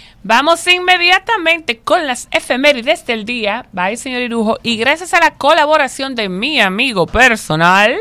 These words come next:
quien está en la nómina de mi corazón, pero no os preocupéis, Celso, que eso puede <laughs> variar en cualquier momento. Ten fe. Celso Guerrero. Un día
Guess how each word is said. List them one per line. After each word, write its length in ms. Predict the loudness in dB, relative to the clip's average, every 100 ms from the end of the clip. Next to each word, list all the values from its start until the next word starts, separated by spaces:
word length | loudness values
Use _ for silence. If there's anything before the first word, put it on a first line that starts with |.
| -6 -12 -20 -20 -8
quien 180 | -6 -6
está 280 | -6 -4
en 60 | -2
la 100 | 0
nómina 420 | 2 2 2 2
de 80 | 2
mi 120 | 2
corazón, 440 | 0 0 0 -4 -2
pero 220 | -4 -2
no 220 | -2 -2
os 180 | -4 -8
preocupéis, 840 | -8 -8 -10 -8 -6 -6 -10 -14 -20
Celso, 520 | -14 -12 -12 -16 -18 -20 -20 _
que 140 | -14 -12
eso 200 | -10 -8
puede 460 | -6 -6 -6 -8
<laughs> 20 | -6
variar 480 | -2 0 2 2
en 100 | 2
cualquier 440 | -2 -4 -2 -4 -2
momento. 500 | -4 -2 -4 -4 -8 -12 -20 -10 2
Ten 280 | 2 2
fe. 540 | -6 -2 2 4 2 -6 _ _ _ _ _ -12 -2 0 0 -6
Celso 640 | -6 0 4 4 4 4
Guerrero. 640 | 4 4 4 4 4 0 -4 _ _ _ -20 -20 -20 -20 -14
Un 140 | -8
día 80 | 0